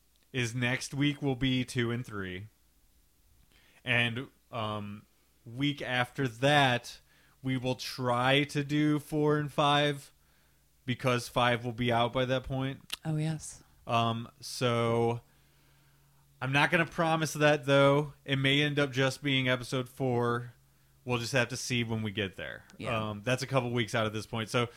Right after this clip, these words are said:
Speaker 1: just count on us talking about two and three next week.
Speaker 2: Mm-hmm.
Speaker 1: And I will exclude news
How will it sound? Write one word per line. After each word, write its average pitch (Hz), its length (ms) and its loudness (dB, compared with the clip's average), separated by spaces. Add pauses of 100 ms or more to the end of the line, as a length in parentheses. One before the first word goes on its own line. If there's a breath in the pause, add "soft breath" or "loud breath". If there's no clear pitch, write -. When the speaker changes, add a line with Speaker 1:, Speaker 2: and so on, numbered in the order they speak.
(160 soft breath)
Speaker 1:
just 220 280 2
count 185 440 4
on 160 540 0 (960)
us 143 240 4
talking 143 320 2
about 135 320 2
two 127 180 2
and 131 140 0
three 127 220 -4
next 107 320 -4
week. - 340 -18
Speaker 2:
Mm-hmm. 185 360 -4 (200)
Speaker 1:
And 123 460 0
I 127 240 6
will 127 260 0
exclude 139 600 0
news 135 640 4